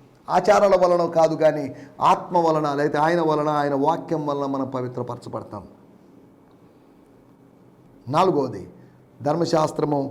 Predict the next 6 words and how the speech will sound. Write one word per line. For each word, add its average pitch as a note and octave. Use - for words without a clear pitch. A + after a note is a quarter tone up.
ఆత్మ -
సంబంధమైనది. G2+
It's C3+
not F#3
traditional. G3+
ధర్మశాస్త్రము G3